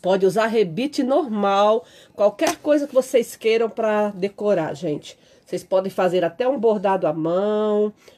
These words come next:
um bordado com miçanga, o que vocês quiserem. Eu tinha um rebite aqui, né? Tenho um rebite, então caprichei no rebite. São Paulo, Viviane, primeira vez também.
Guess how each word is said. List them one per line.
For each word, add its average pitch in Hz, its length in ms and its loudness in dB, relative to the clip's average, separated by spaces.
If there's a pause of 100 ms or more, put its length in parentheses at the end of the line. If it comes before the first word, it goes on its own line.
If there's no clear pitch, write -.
um 175 80 -8
bordado 170 500 -2
com 180 100 -6
miçanga, 196 840 0
o 190 40 -6
que - 80 -18
vocês 359 220 -2
quiserem. 202 500 0 (340)
Eu 196 160 0
tinha 254 240 0
um 269 40 4
rebite 220 480 0
aqui, 262 340 -6
né? 285 260 2 (1600)
Tenho 190 220 4
um 170 100 0
rebite, 208 480 -6
então 226 560 -4 (960)
caprichei 190 480 -2
no 240 80 2
rebite. 208 680 -4 (1500)
São 214 280 -8
Paulo, 208 500 -2
Viviane, 214 460 -2
primeira 214 320 -2
vez 202 200 -2
também. 208 520 0